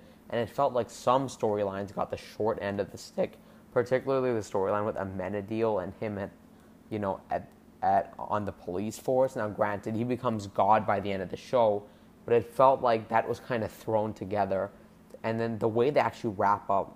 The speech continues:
the, how it involved, you know, social justice and all that,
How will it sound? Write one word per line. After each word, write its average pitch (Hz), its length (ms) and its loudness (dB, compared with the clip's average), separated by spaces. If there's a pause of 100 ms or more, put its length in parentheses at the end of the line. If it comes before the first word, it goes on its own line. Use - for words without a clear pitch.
(120)
the, 104 200 -2
how 107 300 2
it 113 40 2
involved, 98 380 -2
you 90 60 -10
know, 78 80 -6
social - 480 -6
justice 110 500 0
and 110 80 -6
all 101 140 0
that, 101 280 -4